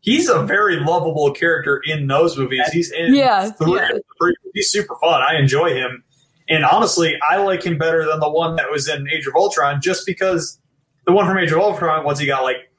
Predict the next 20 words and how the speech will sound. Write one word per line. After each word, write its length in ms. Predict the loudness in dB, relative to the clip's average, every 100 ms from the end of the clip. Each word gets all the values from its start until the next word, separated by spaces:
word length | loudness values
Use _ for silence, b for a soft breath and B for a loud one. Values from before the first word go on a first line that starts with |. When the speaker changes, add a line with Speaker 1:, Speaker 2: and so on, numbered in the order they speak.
| -20 _ _
Speaker 1:
twenty 340 | -2 2 4 2
minutes 340 | 0 -2 0
of 100 | -2
screen 340 | -2 -2 0 0
time, 300 | 0 -2 0
but 180 | -2 0
you 60 | 0
Speaker 2:
Yeah. 60 |
Speaker 1:
compare 260 | 0 0 -2
it 100 | -2
to 240 | -2 0 -2 -4
this 120 | -2
lovable 460 | -2 0 0 0 0
Quicksilver 400 | -2 0 -2 -2 -4
from 100 | -4
a 60 | -4
different 280 | -4 -2
universe 360 | 0 -2 -4 -4
that 120 | -2
has 440 | 0 0 -2 -6